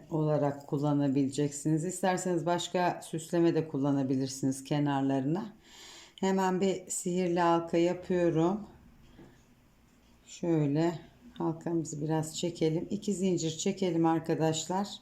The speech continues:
İkili trabzan yapalım. Bir tane daha yapalım.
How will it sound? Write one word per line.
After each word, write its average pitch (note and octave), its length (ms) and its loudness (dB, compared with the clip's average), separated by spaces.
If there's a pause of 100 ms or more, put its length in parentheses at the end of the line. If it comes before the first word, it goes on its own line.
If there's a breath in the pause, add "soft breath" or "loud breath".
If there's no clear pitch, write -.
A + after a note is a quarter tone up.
(760 loud breath)
İkili F#3+ 400 0
trabzan E3 560 4
yapalım. C#3+ 680 0 (2000 soft breath)
Bir F3+ 140 -8
tane D#3 360 4
daha D3 180 4
yapalım. C#3 840 0